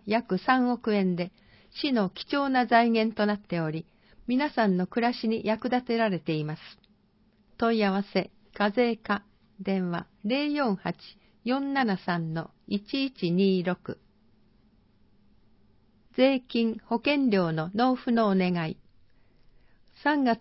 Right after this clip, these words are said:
三十一日月曜は、国民健康保険税、介護保険料、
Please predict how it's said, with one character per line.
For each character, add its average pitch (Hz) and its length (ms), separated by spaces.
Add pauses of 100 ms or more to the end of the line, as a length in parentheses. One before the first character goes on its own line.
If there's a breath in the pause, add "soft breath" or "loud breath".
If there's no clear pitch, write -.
(120)
三 269 220
十 202 200
一 196 200
日 226 240
月 214 320
曜 208 240
は、 151 160 (480)
国 233 300
民 285 180
健 269 280
康 254 260
保 240 200
険 247 260
税、 151 280 (360)
介 269 260
護 269 120
保 254 120
険 247 320
料、 151 320